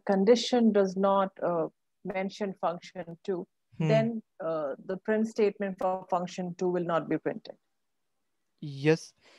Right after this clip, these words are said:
Speaker 2: miss, uh, you asked, you asked the question, like, suppose if you do not want to call this function two,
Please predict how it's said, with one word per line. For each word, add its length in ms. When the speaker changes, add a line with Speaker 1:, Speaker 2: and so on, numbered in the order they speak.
Speaker 2:
miss, 260
uh, 240
you 420
asked, 320
you 180
asked 140
the 80
question, 340
like, 160
suppose 440
if 200
you 140
do 100
not 260
want 280
to 60
call 300
this 160
function 480
two, 220